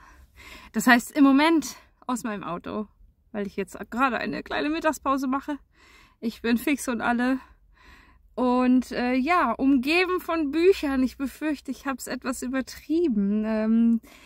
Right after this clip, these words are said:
wenn ich jetzt das hier einmal so filme.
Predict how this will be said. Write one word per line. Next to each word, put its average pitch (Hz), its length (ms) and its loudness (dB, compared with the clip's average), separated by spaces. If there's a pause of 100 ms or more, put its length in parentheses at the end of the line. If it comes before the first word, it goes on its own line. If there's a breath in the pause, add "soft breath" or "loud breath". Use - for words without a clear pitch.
(280 loud breath)
wenn 214 160 -4
ich 214 160 -6
jetzt - 460 -12
das 220 280 -6
hier 214 280 2 (140)
einmal 226 300 4
so 214 120 2
filme. 285 840 4